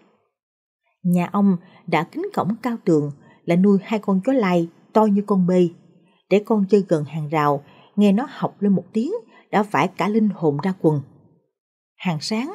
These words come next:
tầm hơn bốn giờ là ông dắt chúng ra ngoài cho đi vệ sinh. Người đi tập thể dục sớm, nhìn thấy chúng đã tránh xa. Mõm chó vó ngựa mà. Đúng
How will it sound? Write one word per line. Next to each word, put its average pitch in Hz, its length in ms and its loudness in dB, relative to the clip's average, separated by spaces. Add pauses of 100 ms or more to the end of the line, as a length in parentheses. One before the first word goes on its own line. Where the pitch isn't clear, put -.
(160)
tầm 170 180 -2
hơn 190 240 0
bốn 285 260 -4
giờ 143 240 2 (300)
là 175 160 0
ông 190 280 0
dắt 311 220 -4
chúng 349 200 0
ra 262 100 -4
ngoài 160 340 -2
cho 202 80 2
đi 185 140 2
vệ 143 200 -2
sinh. 185 280 2 (840)
Người 190 180 8
đi 220 100 2
tập - 240 -6
thể 185 220 -4
dục 143 140 0
sớm, 254 300 -6 (440)
nhìn 175 180 2
thấy 269 220 -4
chúng 330 180 2
đã 226 100 -2
tránh 269 160 -6
xa. 185 380 -4 (760)
Mõm 151 220 0 (100)
chó 262 280 -2
vó 294 80 -14 (140)
ngựa 160 180 0
mà. 160 260 -4 (1300)
Đúng 254 260 -4